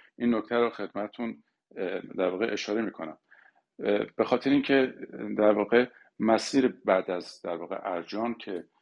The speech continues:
اه، در واقع شهر قدیمی بهبهان بوده و در واقع باز شهریتی داشته و در دوران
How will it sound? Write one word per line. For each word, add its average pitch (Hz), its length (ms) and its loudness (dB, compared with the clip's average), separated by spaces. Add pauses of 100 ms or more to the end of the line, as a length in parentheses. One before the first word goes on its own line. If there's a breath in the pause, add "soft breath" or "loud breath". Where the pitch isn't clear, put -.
(360)
اه، 80 220 -6 (360)
در 82 140 2
واقع 85 220 0
شهر 101 640 0 (1200)
قدیمی 95 800 0 (400)
بهبهان 92 640 -4
بوده 90 500 -4 (800 soft breath)
و 85 320 2 (280)
در 82 160 0
واقع 85 260 0
باز 92 340 2
شهریتی 101 640 0
داشته 104 320 -2
و 90 40 0
در 87 200 0
دوران 87 420 -4